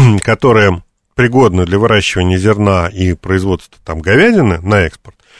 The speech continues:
они ограничены. А население растет, <clears throat> и с определен-, определяя-, с, м, с определенного момента,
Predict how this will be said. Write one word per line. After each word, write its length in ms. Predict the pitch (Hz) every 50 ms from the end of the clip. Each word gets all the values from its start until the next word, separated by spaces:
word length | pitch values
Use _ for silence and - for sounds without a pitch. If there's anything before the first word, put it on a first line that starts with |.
| - _ _ _
они 220 | - - 135 185
ограничены. 800 | 220 233 208 196 170 147 131 110 98 90 - - - 85 78 78 78 _ _ _ _ _ _ _ _ -
А 120 | 110 110 107
население 580 | 117 117 - - 147 208 247 269 254 226 202
растет, 540 | 165 156 170 - - - - 110 85 - - - - 143
<clears throat> 180 | 135 104 104 110
и 140 | 101 117 127
с 100 | - -
определен-, 460 | 110 - 120 120 123 131 135 131 139
определяя-, 500 | 139 - 139 127 135 160 185 196 180 139
с, 100 | - -
м, 320 | 123 120 120 113 107 107
с 100 | - -
определенного 520 | - - 135 131 135 143 147 143 135 131 127
момента, 640 | 123 127 135 170 220 254 254 - - 120 95 -